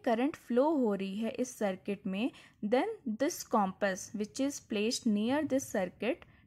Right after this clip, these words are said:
ठीक है, it starts deflecting। ठीक है, ये अपने नॉर्मल स्टेबल नॉर्थ साउथ पोजीशन से डिफ्लेक्ट होने लगेगा।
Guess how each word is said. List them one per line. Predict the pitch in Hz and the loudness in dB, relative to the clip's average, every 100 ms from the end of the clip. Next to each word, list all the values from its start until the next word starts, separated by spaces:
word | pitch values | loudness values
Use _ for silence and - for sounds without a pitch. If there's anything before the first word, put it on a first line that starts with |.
| - | -6
ठीक | 269 381 | -4 0
है, | 359 | 0
it | 269 - | 0 -2
starts | - - 214 294 - - 196 | -4 2 2 2 -2 -8 -4
deflecting। | 220 - 226 - 233 190 - _ _ - | -4 0 -2 -2 -4 -4 -8 _ _ -8
ठीक | 240 | -4
है, | 381 262 | -2 0
ये | 277 294 | 0 2
अपने | 247 240 269 | 2 2 4
नॉर्मल | 247 202 202 247 | 4 4 2 2
स्टेबल | 262 - 233 240 262 | 0 -2 -2 2 2
नॉर्थ | 220 214 247 | 4 2 0
साउथ | - 233 220 - | -2 -2 -2 -4
पोजीशन | 196 196 196 220 208 | -4 -4 -4 -2 -2
से | - 226 330 - - - | -2 -4 -4 -10 -16 -2
डिफ्लेक्ट | 240 269 330 370 - | -2 0 0 -2 0
होने | 285 240 226 | 4 4 4
लगेगा। | 190 180 180 - | 0 -2 -4 -6